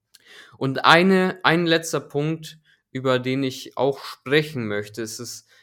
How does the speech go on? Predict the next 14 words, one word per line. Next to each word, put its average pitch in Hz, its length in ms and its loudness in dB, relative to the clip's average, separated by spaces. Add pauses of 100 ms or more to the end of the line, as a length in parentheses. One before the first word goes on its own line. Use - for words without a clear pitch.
(180)
ganz, 139 360 -2
ganz 123 340 -4
interessant, 110 680 -10
da 107 80 -8
solltest 120 380 -4
du 117 40 -4
jetzt, - 360 -8 (420)
ähm, 113 320 -8
hellhörig 117 600 0
werden 104 240 -6
oder 104 260 -6
ganz 110 360 -8
gut 123 220 -10
zuhören, 117 600 -6